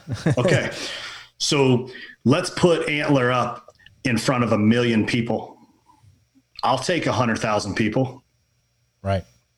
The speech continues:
Speaker 2: If I had a hundred thousand followers on my shit, I'm crushing it.
Speaker 1: Yeah.
Speaker 2: So I need to go get in front of a million people,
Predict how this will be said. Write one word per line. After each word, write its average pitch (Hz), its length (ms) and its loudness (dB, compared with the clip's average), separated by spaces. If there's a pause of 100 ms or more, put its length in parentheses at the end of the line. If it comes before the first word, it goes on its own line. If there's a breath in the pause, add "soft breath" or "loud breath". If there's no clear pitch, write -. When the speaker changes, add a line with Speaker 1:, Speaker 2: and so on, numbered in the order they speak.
(260)
Speaker 2:
If 120 140 -2
I 147 100 0
had 165 160 0
a 135 60 0
hundred 143 260 0
thousand 131 340 0
followers 123 480 2
on 113 140 4
my 113 180 2
shit, - 400 -4 (540 loud breath)
I'm 123 220 -2
crushing 113 480 0
it. 104 160 -6 (440)
Speaker 1:
Yeah. 87 200 -6 (560 soft breath)
Speaker 2:
So 123 380 2
I 127 180 -2
need 135 140 4
to 120 80 2
go 127 240 4
get 120 280 0
in 113 140 2
front 117 220 -2
of 107 80 -2
a 107 40 2
million 107 320 2
people, 98 440 -6